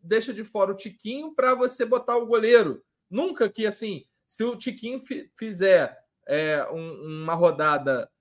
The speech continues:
boa, vai fazer doze. Se o Botafogo tomar um gol, o P R vai negativar. Então, eu acho que a, a, a,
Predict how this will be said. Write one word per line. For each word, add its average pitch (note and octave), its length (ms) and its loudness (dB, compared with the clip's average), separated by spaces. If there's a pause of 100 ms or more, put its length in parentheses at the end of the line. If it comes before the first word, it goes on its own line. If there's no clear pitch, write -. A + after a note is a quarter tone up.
(220)
boa, D#3+ 600 8
vai F3+ 100 -2
fazer B3+ 240 0
doze. A#3+ 540 8
Se - 140 -8
o A3 40 -2
Botafogo A#3+ 440 0
tomar A#3+ 260 -4
um A#3+ 120 -4
gol, A#3+ 320 4
o C#4+ 80 -10
P C4+ 60 2
R C#4 140 2
vai C4 100 4
negativar. B3+ 800 0 (440)
Então, A#3+ 400 2 (320)
eu F#3+ 100 2
acho A#3+ 200 4
que C#4 100 0
a, - 140 2
a, F#3+ 640 -2
a, C3 120 -6